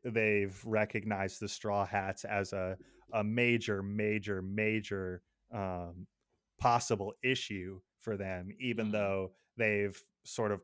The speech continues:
Speaker 1: personally had positive experiences with them.
Speaker 2: Mm-hmm.
Speaker 1: Um, so they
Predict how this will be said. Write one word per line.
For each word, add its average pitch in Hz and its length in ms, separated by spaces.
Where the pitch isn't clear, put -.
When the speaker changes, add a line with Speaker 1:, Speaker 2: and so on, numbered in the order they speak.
Speaker 1:
personally 104 840
had 95 440
positive 107 500
experiences 104 840
with 113 180
them. 123 460
Speaker 2:
Mm-hmm. 104 400
Speaker 1:
Um, 92 460
so 98 460
they 104 520